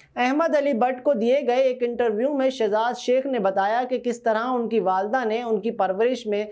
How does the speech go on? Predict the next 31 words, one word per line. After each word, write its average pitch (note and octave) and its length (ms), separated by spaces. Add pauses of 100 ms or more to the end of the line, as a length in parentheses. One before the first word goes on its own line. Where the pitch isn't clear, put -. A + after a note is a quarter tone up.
(240)
अहम B3+ 380
किरदार A3 420
अदा D3 240
किया। E3 340 (300)
वो G#3 140
इन्हें A3 200
लाहौर A3 440
भेजती G#3+ 420
थी B3 180
ताकि A#3+ 300
वो B3 140
अपने A#3 300
वालिद G#3+ 440
के B3 120
साथ A3+ 380
रह A3 200
सकें A3 400 (240)
और A#3 160
इस B3 220
तरह B3 260
ये C4+ 180
बहन A3+ 420
भाई A#3 300
अपने A#3+ 300
वालिद G#3 460
और A#3 300
कज़न्स B3+ 340
के A3 180
करीब G#3 340
आ C#3 120
सके। D#3+ 320